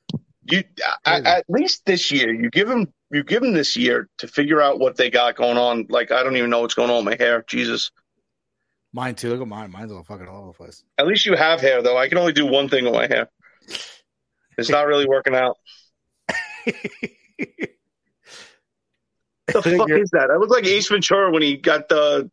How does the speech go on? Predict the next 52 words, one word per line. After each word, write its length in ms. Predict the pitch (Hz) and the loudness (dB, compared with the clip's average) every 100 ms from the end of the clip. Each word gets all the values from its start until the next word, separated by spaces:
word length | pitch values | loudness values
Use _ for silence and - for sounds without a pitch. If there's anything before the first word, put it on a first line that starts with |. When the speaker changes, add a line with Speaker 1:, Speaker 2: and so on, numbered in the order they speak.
| _ | _
Speaker 1:
Yeah. 320 | 160 147 139 131 - _ _ _ _ - | -12 -10 -8 -12 -20 _ _ _ _ -6
Speaker 2:
Sequential 540 | - - 349 294 339 | -4 2 2 2 2
Ultra. 440 | 349 320 214 160 - _ _ - | 2 2 2 0 -4 _ _ -10
Speaker 1:
Yeah. 300 | 147 147 110 _ - | -6 -4 -6 _ 0
Speaker 2:
White 200 | 262 294 | 2 4
Devil. 420 | 277 226 175 - _ _ _ _ _ 160 185 | 2 2 0 -4 _ _ _ _ _ _ -8
Speaker 1:
Yeah. 160 | 165 - | -8 -8
<laughs> 60 | - - 233 | -18 -20 -10
It 60 | |
looks 180 | 196 180 | -8 -6
like 120 | 196 | -6
your 180 | 147 139 139 | -4 -4 -4
hands, 280 | 143 131 139 | -6 -8 -10
your, 300 | 139 127 110 _ - _ _ _ | -8 -8 -10 _ -20 _ _ _
your 100 | 135 | -6
hair's 280 | 117 147 127 | -2 -2 -2
going 200 | 135 131 | -6 -6
like, 100 | 123 | -6
it's 100 | 135 | -10
like 80 | 110 | -10
the 40 | |
Speaker 2:
I, 280 | 104 107 143 | -6 0 0
Speaker 1:
Rock's 120 | 143 - | 0 -4
Speaker 2:
dude, 160 | 156 147 | 0 2
Speaker 1:
now. 180 | 151 | 0
Speaker 2:
I, 120 | 143 151 | 2 2
I, 20 | - 143 | 4 2
I'm 100 | 139 | 2
an 60 | |
absolute 480 | 127 120 - 117 107 | 0 0 -2 -2 -2
mess. 460 | 117 117 117 - - _ | -2 0 0 -4 -6 _
I, 120 | 135 143 | 0 2
I 180 | 147 | 2
literally, 480 | 147 156 147 139 120 - - - - | 2 0 2 0 -2 -8 -16 -10 -2
I 80 | 139 | 0
was 160 | 139 - | 0 -4
scraping 520 | - - 185 165 143 | -4 -2 0 0 0
together, 300 | 139 139 135 | 0 2 0
packing 360 | - 135 131 | 0 0 0
my 100 | 127 | -2
bags 380 | 113 117 120 117 | 2 2 2 0
and 100 | 117 | -2
shit 220 | - 143 | 0 0
last 320 | 117 131 123 123 | 2 2 0 -2
minute 220 | 117 117 | -2 -2
today. 360 | 123 120 120 | 0 0 0
It 60 | 120 | -2
was, 200 | 117 110 - | -4 -4 -2
it 80 | |
was 140 | 123 110 | -2 -2
bad 340 | 131 123 120 | 0 0 0
'cause 240 | - 113 | -4 -6